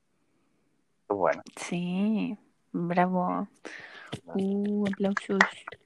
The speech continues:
Speaker 1: Aplausos.
Speaker 2: <laughs> Y eso. No, yo, a ver, creo que esa, como mi, mi relación con la Pepita, es que igual uno cuando tiene amigos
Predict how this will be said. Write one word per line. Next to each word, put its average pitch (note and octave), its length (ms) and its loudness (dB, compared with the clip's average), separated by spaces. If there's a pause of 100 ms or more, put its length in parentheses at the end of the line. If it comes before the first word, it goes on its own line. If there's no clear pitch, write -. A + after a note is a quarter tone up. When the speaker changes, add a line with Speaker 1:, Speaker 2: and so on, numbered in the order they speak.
(420)
Speaker 1:
Aplausos. - 360 -4 (560)
Speaker 2:
<laughs> - 680 0 (2250)
Y F#3 200 4
eso. A3+ 400 2 (880)
No, F3 320 4
yo, F#3+ 460 2
a F3+ 100 2
ver, F3+ 240 0 (400)
creo F#3 220 4
que G#3 100 2
esa, F3+ 380 2 (200)
como F#3 380 2
mi, F#3 260 0
mi F3 380 -2
relación F3 640 0
con F#3 280 0
la F3+ 120 0
Pepita, F#3 480 -2 (540)
es - 100 -10
que - 120 4
igual A3 340 8 (140)
uno G#3+ 260 4
cuando G3+ 240 4
tiene F3 240 0
amigos F3+ 300 -2